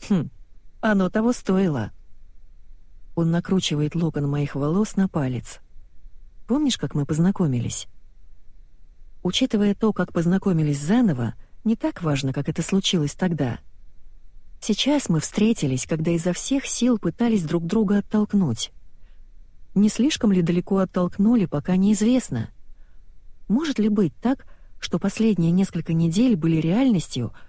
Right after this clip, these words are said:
а весь последний год только сном? Или сон сейчас?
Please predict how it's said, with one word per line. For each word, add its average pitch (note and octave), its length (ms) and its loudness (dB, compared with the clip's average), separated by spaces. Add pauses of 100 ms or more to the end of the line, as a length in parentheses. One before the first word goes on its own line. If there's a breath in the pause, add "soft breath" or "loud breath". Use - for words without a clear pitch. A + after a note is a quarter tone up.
(280 soft breath)
а F3+ 100 2
весь G3+ 240 2
последний E3+ 540 0
год A#3 300 2
только B3+ 280 -2
сном? D3+ 480 2 (680)
Или D3+ 360 -2 (180)
сон D#3 300 -2
сейчас? - 580 -4